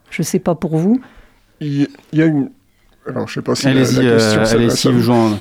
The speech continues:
Speaker 2: mais, euh, il y a une chose pour moi, pour nous, qui, qui est importante, c'est que pour nous, c'est effectivement une réponse. Ce que nous combattons, par contre, euh, là aussi, c'est tout le discours de vengeance qui est celui de, de Benjamin Netanyahou.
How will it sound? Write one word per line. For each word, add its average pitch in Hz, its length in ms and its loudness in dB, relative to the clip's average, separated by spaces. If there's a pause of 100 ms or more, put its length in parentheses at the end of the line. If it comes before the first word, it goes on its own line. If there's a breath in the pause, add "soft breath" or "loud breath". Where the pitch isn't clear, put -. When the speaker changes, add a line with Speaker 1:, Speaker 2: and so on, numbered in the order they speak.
Speaker 2:
mais, 143 320 4
euh, 135 720 2
il 131 80 -4
y 151 80 4
a 165 40 4
une 175 120 4
chose 185 340 0
pour 143 160 -2
moi, 156 160 4 (240)
pour 143 200 0
nous, 165 200 4
qui, 127 420 -2
qui 135 200 -2
est 131 180 0
importante, 156 560 0
c'est 135 260 -2
que 131 280 2 (640 loud breath)
pour 170 200 0
nous, 214 160 2
c'est - 280 0
effectivement 160 560 0
une 156 140 2
réponse. - 640 -2 (260 loud breath)
Ce - 280 -2
que - 260 -2
nous 170 460 4 (120)
combattons, 180 680 0
par - 280 -8
contre, 226 520 -4 (580 loud breath)
euh, 127 260 2
là 127 140 0
aussi, 202 420 -2
c'est - 400 -2
tout 214 160 2
le 160 140 4
discours 156 520 -2
de 139 100 0
vengeance 165 720 0
qui - 100 -6
est 127 60 0
celui 139 540 2
de, 123 540 0
de 127 120 -2
Benjamin 131 500 2
Netanyahou. 127 640 0